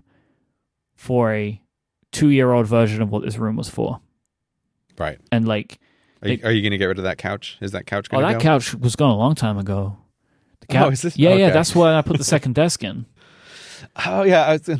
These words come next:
Speaker 2: 'cause I'm, I'm thinking, like, "Have I even seen that second desk?" I guess I have, but it's, I, I,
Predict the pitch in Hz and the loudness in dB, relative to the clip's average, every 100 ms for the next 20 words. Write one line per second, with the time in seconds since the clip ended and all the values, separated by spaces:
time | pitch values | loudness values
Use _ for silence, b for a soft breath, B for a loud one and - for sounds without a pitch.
0 | - 143 143 - 135 123 131 117 101 143 | -6 -4 -4 -2 -4 -2 -2 -2 -4 -6
1 | 311 466 233 - - 170 320 330 - 220 | -8 -6 -6 -6 -6 -4 -4 -6 -6 -8
2 | 214 208 202 139 143 196 160 147 135 98 | -4 -4 -2 -2 -2 0 0 2 2 0
3 | 82 90 85 80 - - 107 120 117 | -2 -6 -4 -6 -10 -6 -2 0 0